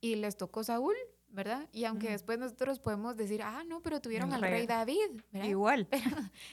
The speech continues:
Speaker 1: el rey David tampoco era, em, Dios.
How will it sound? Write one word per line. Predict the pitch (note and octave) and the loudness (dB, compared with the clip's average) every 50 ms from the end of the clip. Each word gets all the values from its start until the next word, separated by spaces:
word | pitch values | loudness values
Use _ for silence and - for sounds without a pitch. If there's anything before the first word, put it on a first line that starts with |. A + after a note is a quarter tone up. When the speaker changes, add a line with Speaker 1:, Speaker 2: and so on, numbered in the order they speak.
| - - | -12 -10
Speaker 1:
el | A#3+ A#3+ | -10 -8
rey | A#3 A3+ A#3+ A#3 A#3+ | -6 -4 -4 -4 -4
David | A#3 A3+ A3 A3 A#3+ C#4 D#4+ E4 | -2 -2 -2 -2 -2 -4 -4 -2
tampoco | - B3 A3+ G#3 - G#3 G#3 G#3 - A3 A3 | -2 -2 -2 0 -2 -2 -2 -2 -2 -2 -2
era, | G#3+ G#3+ G#3+ G#3+ - - D#3 - _ - | 0 0 0 0 -2 -2 -4 -10 _ -4
em, | - G3+ G3 F#3+ F#3 F3+ F3 F3 E3+ E3 D#3 D3 - - _ _ _ _ _ _ _ _ _ _ _ _ _ _ _ _ _ _ _ _ _ _ _ _ _ - - _ _ _ _ - | -2 0 2 2 2 0 0 0 -2 -4 -6 -8 -12 -16 _ _ _ _ _ _ _ _ _ _ _ _ _ _ _ _ _ _ _ _ _ _ _ _ _ -20 -20 _ _ _ _ -2
Dios. | G3 A3 G#3 A#3 C#4+ G4 B4 - - - - | 2 2 4 4 4 2 0 0 -2 -6 -8